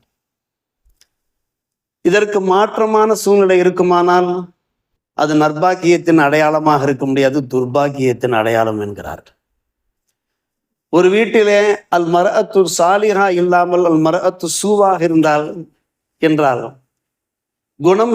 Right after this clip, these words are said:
சரியில்லாத ஒரு பெண்மணி, ஒரு மனைவி அமைந்து விட்டார் என்றால், அது நர்பாக்கியத்தின் அடையாளம். அதே போன்று வீடு இருக்கிறதே, அது ஒரு விசாலமான வீடாக இல்லை, ஒரு சௌரியமான வீடாக இல்லை.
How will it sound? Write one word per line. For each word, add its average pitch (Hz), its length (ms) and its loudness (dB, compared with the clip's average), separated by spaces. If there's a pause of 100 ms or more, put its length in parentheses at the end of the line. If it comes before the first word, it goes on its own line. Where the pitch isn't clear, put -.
சரியில்லாத 202 720 0
ஒரு 175 220 0
பெண்மணி, 190 720 0
ஒரு 170 180 2
மனைவி 185 560 2
அமைந்து 175 380 2
விட்டார் 156 340 0
என்றால், 147 500 0 (460)
அது 123 140 -6
நர்பாக்கியத்தின் 127 640 -4
அடையாளம். 107 520 -6 (920)
அதே 180 280 0
போன்று 214 300 0
வீடு 226 320 2
இருக்கிறதே, 185 760 2
அது 156 200 0
ஒரு 156 140 2
விசாலமான 180 640 0
வீடாக 160 420 0
இல்லை, 147 200 0
ஒரு 135 240 -2
சௌரியமான 139 600 0
வீடாக 127 380 -4
இல்லை. 117 320 -10